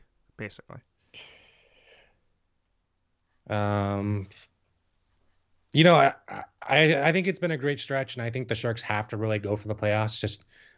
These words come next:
Speaker 2: but, um, I think it's important to keep your expectations pretty low because, um, this team started in a s-,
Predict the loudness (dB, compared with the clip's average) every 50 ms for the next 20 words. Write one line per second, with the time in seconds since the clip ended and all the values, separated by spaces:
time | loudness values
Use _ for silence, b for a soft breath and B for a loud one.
0 | b b -8 -6 0 4 4 6 6 4 2 -2 -8 _ _ _ _ _ _ _
1 | _ _ _ -6 -4 -2 -2 -2 -4 -4 -6 0 2 2 4 4 2 4 2 2
2 | 0 0 -4 -4 -4 -2 0 0 0 0 0 -2 -4 -4 -4 -4 -2 -2 -4 -4
3 | -4 -6 -8 -10 -6 -6 -4 -2 -2 -2 -2 -4 -8 -12 -14 -8 0 4 6 8
4 | 10 10 10 8 8 6 4 2 0 -4 -8 -8 -8 -2 0 2 2 2 2 0
5 | -4 -4 b b b b b b b b b b b b -2 0 0 0 0 0
6 | -2 -4 -6 -10 -16 _ _ _ _ _ -20 _ _ _ _ _ _ 2 4 4
7 | 4 6 6 6 6 6 6 6 6 8 8 6 4 4 2 0 0 -2 -8